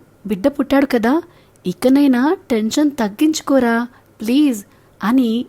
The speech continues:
బ్రతిమలాడుతూ అడుగుతుంది వాళ్ళ అమ్మ. ఆ వ్యక్తి, "లేదమ్మా, తను వచ్చే వరకు నాకు టెన్షన్ తగ్గదు." ఆ పెద్దావిడ, "నువ్వు వినవు" అని అంటూ ఉండగానే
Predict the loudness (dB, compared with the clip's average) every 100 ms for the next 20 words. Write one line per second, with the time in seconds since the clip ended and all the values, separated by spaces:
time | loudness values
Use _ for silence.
0 | -10 -8 -6 -2 0 0 0 -2 -2 -4
1 | -6 _ -2 -2 -2 -2 -2 -2 -4 -6
2 | -8 -4 -2 -2 -2 -4 -6 _ -4 0
3 | 2 0 0 -2 0 -2 -4 _ _ -4
4 | 0 0 0 0 0 -4 _ _ _ -8
5 | -4 0 0 0 0 0 0 0 0 0
6 | -2 -4 -4 -4 -4 -4 -4 -2 -2 -2
7 | -2 0 0 -2 _ _ -20 _ _ -2
8 | -2 0 -2 0 0 2 2 0 -4 -10
9 | _ _ -8 -6 -2 -2 0 0 0 -2
10 | -6 _ 0 4 4 4 0 -2 -4 -2
11 | 0 2 2 2 2 4 4 2 2 -2